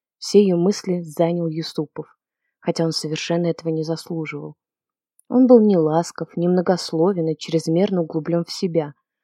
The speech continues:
Она даже не могла назвать его Витей. Витя они простые, домашние рубахи парни. А этот словно сгусток жестокости,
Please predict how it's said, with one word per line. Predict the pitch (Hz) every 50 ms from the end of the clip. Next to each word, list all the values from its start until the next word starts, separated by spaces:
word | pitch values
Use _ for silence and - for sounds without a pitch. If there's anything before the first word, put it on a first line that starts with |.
| _ _ _ _ _ _ _ _
Она | 165 170 175 180
даже | 196 202 190 196
не | 190
могла | 180 180 175 175 196 208
назвать | 196 185 170 - 190 196 - -
его | 196 180 190
Витей. | 180 170 175 202 226 226 185 - - - 151 147 - _ _ _ _ _ _ _ _ _ _ _ _ _ _ _ _ _ _
Витя | - 175 202 269 277 - -
они | 247 220 220 226
простые, | 220 - 208 175 170 - - _ - 254 254 247 220 196
домашние | 165 156 165 165 175 208 226 - - 185 175 165
рубахи | 165 160 156 175 190 - - 196
парни. | - - 214 190 160 151 151 156 156 - _ _ _ _ _ _ _ _ _ _ _
А | - 165 160
этот | 165 185 196 - 175 -
словно | - - 175 170 175 180 170
сгусток | 160 156 151 147 160 175 180 - - 165 147
жестокости, | 156 147 147 - - - - - 185 196 190 - 175 - - - 160 160